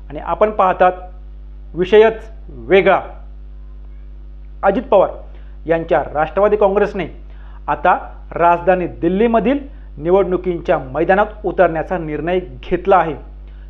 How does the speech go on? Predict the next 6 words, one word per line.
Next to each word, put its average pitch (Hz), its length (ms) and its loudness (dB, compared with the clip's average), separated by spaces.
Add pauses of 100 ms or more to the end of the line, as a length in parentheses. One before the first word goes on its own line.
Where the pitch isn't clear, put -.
(220)
त्यामुळे 247 380 4 (680)
शनिवारी 233 400 6 (600)
या 190 160 4
निवडणुकीची 247 600 2
तयारी 170 300 6
म्हणून 226 320 2